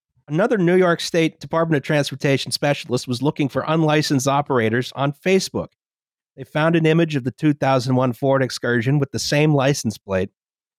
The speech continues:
asked for a quote to transport thirteen passengers for five hours. They got the quote back, and then notice of violation two was sent out.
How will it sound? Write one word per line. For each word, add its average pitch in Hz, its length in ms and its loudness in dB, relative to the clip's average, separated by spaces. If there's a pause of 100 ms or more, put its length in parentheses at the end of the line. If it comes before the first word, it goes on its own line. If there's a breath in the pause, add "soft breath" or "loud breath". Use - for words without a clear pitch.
(100)
asked 170 280 -4
for 170 140 0
a 135 60 -4
quote 156 300 0
to 117 80 -4
transport 147 640 -2
thirteen 151 480 0
passengers 127 580 0
for 123 100 -2
five 123 320 -2
hours. 151 460 -2 (480)
They 110 80 -8
got 131 220 -2
the 135 100 -4
quote 143 280 -2
back, 165 280 0
and 127 100 0
then 135 160 2
notice 139 300 2
of 135 80 -2
violation 147 580 2
two 240 220 0
was 147 160 2
sent 104 220 0
out. 101 220 -2